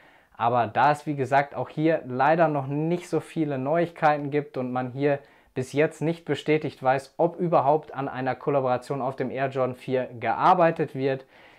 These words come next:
ist es hier etwas schwammig alles und ich habe mich deswegen entschlossen, diesen Schuh nur auf Platz Nummer zwei zu packen, weil man einfach noch gar nichts Genaues weiß. Damit kommen wir aber auch zu dem Gewinner dieses Videos in meinen Augen und dieser Schuh ist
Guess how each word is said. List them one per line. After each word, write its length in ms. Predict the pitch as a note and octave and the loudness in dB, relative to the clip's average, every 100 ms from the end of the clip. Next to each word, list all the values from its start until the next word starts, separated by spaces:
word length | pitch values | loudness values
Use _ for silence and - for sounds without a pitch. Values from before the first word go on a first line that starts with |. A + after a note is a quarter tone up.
| _ - | _ 0
ist 260 | E3 - | 0 0
es 160 | D3+ - | -6 -2
hier 220 | D3+ C#3+ | 0 2
etwas 380 | E3 D#3+ D3+ - | 0 2 2 2
schwammig 540 | - C#3 F3 D3+ - | 0 2 2 0 -2
alles 320 | B2+ C3+ C3 | -2 0 -2
und 100 | C#3 | -6
ich 120 | C3 C3+ | -4 2
habe 160 | C#3+ | 2
mich 200 | C3 C3 | 0 -6
deswegen 420 | C3+ C#3 - C#3+ | -4 -4 -2 -2
entschlossen, 580 | A#2 A#2+ - C3 C3+ B2 | -2 -6 -2 -2 -2 -10
diesen 220 | A#2+ B2 | -10 -10
Schuh 200 | A#2+ C3+ | -8 -4
nur 140 | C3 A2 | -4 -2
auf 160 | A2 | -6
Platz 320 | - B2 A#2 - | 0 0 0 -6
Nummer 220 | A2 G2+ | -8 -8
zwei 280 | - C3+ D3+ | 0 2 2
zu 160 | - | -2
packen, 400 | A#2+ B2+ A2 A2+ - _ _ | -4 -2 -4 -8 -16 _ _
weil 160 | A2+ C3 | 0 2
man 160 | C3 | 2
einfach 320 | A2+ B2 A#2+ A2 | 0 -4 -4 -6
noch 160 | G#2+ | -4
gar 180 | G#2+ A2+ | 0 0
nichts 280 | A2 G2+ - | 0 -8 -12
Genaues 440 | G#2+ G2 F2+ - | -8 -6 -8 -6
weiß. 380 | G2+ G#2 - - | -4 -4 -6 -18
Damit 540 | A#2 C#3 F#3+ D3+ - - | -2 2 4 2 -2 0
kommen 260 | F#3 G#3+ | 2 4
wir 120 | F#3 | 4
aber 200 | E3 E3 | 8 8
auch 240 | C#3+ D3 - | 8 4 2
zu 300 | - - G#3+ | -12 -4 2
dem 180 | G3+ F3+ | 2 2
Gewinner 380 | D#3 F3 E3 | 0 2 0
dieses 380 | D3+ D3+ C#3+ - | 0 -2 -2 -2
Videos 420 | D3 F#3+ F3 D#3 | -4 2 2 2
in 140 | D#3+ D3 | 0 -2
meinen 320 | C#3 C#3 C#3 | 0 0 0
Augen 440 | B2+ C#3 C#3 C#3 | 4 4 4 2
und 180 | C3 C3+ | -6 -4
dieser 280 | D3 D3+ C#3+ | -2 2 0
Schuh 360 | - - D#3+ D#3 | 0 -4 -4 -2
ist 380 | C#3+ C3+ - | -2 -4 -10